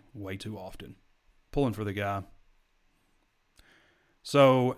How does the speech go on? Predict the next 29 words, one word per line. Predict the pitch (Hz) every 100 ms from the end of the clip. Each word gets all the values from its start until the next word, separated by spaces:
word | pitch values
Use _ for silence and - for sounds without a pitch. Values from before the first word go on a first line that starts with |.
| -
tight | 151 160
ends, | 156 147
quarterbacks, | 156 147 135 131
and | 123
wide | 123 127
receivers | 127 131 123 117
are | 117 117 113
today, | - 110 110 104 101 98
starting | - 110 107
at | 101
four | - 120 113
o'clock | 104 104 101 101
on | 101 98 101
the | 107 98 95 95 101 -
N | 104
F | 98 -
L | 95
Network. | 98 101 95 92
All | 101
you | 101
cut, | 98 107 104 -
cord | - 139 127
cutters | - 104 95
are | 92 92
out | 98 98
of | 95
luck, | 98 95
I | 95
think. | - 95 92 -